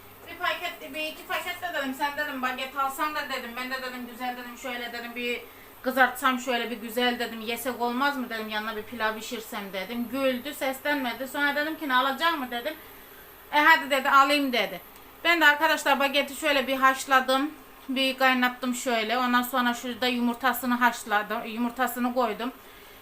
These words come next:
Ee, galeta unu, normal un. Şöyle. Şimdi bunu arkadaşlar, bu biraz, e, tuzunu üstüne attım ama tuzlu gibi geldi. İlk önce una batırıyor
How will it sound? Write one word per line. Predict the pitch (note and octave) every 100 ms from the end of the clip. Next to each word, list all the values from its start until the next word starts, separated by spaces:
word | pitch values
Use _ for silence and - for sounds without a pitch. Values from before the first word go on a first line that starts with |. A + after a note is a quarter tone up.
| - A#3+
Ee, | A#3 A3+ A3+
galeta | C4 C4+ C4+ D4+ C4
unu, | A#3 A3+ B3+ D4 C4+
normal | C4 C4 B3+ C4 D4+ -
un. | B3 - - - - - - - - - - - - -
Şöyle. | C4+ A3+ B3+ C4+ - - - - -
Şimdi | E4+ D#4+ D4 D4
bunu | D#4 E4 D4
arkadaşlar, | D4+ D4 C#4 - C#4+ D#4+ - - - B3+
bu | C#4+
biraz, | D4 D4+
e, | - - B3 B3 B3
tuzunu | A#3+ C4+ C#4
üstüne | C#4 - - C#4
attım | C4+ C4 D#4
ama | E4+ D4 A3+ G#3+
tuzlu | B3 A#3
gibi | C4 A#3+ A#3+
geldi. | B3 A3+ F#3 A3+
İlk | A#3+ C#4+
önce | B3+ A3
una | A#3 A#3 A#3
batırıyor | A#3 A3+ B3 B3